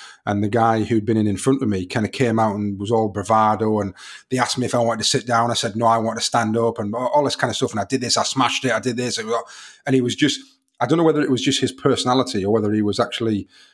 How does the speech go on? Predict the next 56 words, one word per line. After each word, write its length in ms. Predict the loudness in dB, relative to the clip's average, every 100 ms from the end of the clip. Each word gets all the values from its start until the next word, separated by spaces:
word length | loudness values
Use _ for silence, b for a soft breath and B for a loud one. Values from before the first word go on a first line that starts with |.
| b _
trying 280 | 0 0 0
to 80 | -2
kind 220 | 0 0
of 80 | 0
intimidate 540 | 0 0 2 2 0
me, 240 | 0 2 2
and 80 |
that 140 | 0 -2
was 100 | -4
his 140 | -6
kind 180 | -2 -4
of 80 | 0
game 240 | 2 2
plan. 280 | 0 -4 -2
But 100 | 0
then 100 | 2
he, 160 | 0 -4 B B _
then 120 | 0
he 80 | 2
then 160 | 2
sat 200 | 2 0
next 200 | 0 -4
to 60 | -2
me 120 | 0 0
and 140 | -2 B B _
put 100 | -8
the 80 | -2
cricket 300 | 0 0 -2
on 100 | 0
Five 300 | 0 0 2
Live 340 | 2 2 0
on, 180 | 0 0
on 120 | -2
his, 140 | -4 -4 -4
on 100 | -4
his, 140 | -4
on 100 | -4
his 120 | -6
phone, 400 | 0 2 2 0
like, 220 | -2 -4
playing 280 | 0 2 4
out 120 | 2 0
on 120 | -4
Five 280 | 0 0 2
Live 240 | 0 0
next 160 | -4 -2
to 80 |
me. 80 | -2
And 100 | 0
I'm 80 | 2
like, 180 | 0 -2 b b
"What 100 | -4
are 20 | 0
you 60 |
doing, 220 | 2 2
mate?" 280 | 0 0 -4